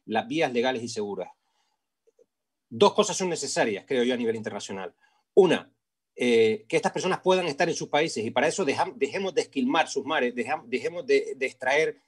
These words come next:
compulsivamente sus recursos y dejémosles y co-, cooperemos no con sus gobernantes, sino con las clases más desfavorecidas de esos países para que no tengan ve-, que venir y vean una expectativa de futuro. África no la vamos a cambiar en diez minutos, pero es muy diferente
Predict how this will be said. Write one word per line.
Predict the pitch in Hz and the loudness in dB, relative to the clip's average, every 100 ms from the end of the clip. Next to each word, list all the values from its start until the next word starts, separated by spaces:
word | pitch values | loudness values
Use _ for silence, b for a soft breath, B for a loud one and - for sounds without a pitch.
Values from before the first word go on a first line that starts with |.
| _ _ | _ _
compulsivamente | - 143 127 139 170 156 147 151 139 | 0 2 4 4 4 4 4 2 -2
sus | 127 | -4
recursos | - - 151 - 117 | -6 -2 -2 -2 -4
y | 131 | -2
dejémosles | 110 143 170 165 - b b b | -2 -2 0 -2 -4 b b b
y | 127 | -2
co-, | - 131 - | 4 4 4
cooperemos | 156 143 143 143 180 160 | 6 6 6 4 4 0
no | 139 208 208 | 0 2 4
con | 175 147 131 | 2 0 -2
sus | - 135 | -4 0
gobernantes, | 139 131 151 143 139 - | 4 4 2 -2 -2 -4
sino | 123 110 | -6 -4
con | 123 | -4
las | 104 | -4
clases | 170 - | -4 -4
más | 143 147 | -6 -4
desfavorecidas | - 131 117 - 135 | 0 2 2 2 0
de | 120 | -2
esos | - | -4
países | 123 127 147 | -4 -4 -4
para | 120 | -4
que | 113 | -6
no | 113 | -12
tengan | 113 113 | -14 -12
ve-, | 107 113 - | -8 -10 -6
que | |
venir | 117 120 156 b b | -6 -6 -8 b b
y | 120 123 | 0 4
vean | 160 165 | 4 2
una | 160 | -2
expectativa | 156 151 - 123 143 135 | -2 -2 0 0 2 2
de | 120 | 0
futuro. | 123 110 107 | -4 -2 0
África | - 156 180 165 | 2 2 2 2
no | |
la | 165 | 4
vamos | 156 139 | 4 2
a | |
cambiar | 135 127 123 | 0 2 2
en | 113 | 2
diez | 113 | -2
minutos, | 107 101 - _ _ _ _ _ _ | -6 -12 -18 _ _ _ _ _ _
pero | - 147 | 4 6
es | 165 | 6
muy | 185 | 4
diferente | 170 165 156 135 110 - | 4 4 4 2 -2 -2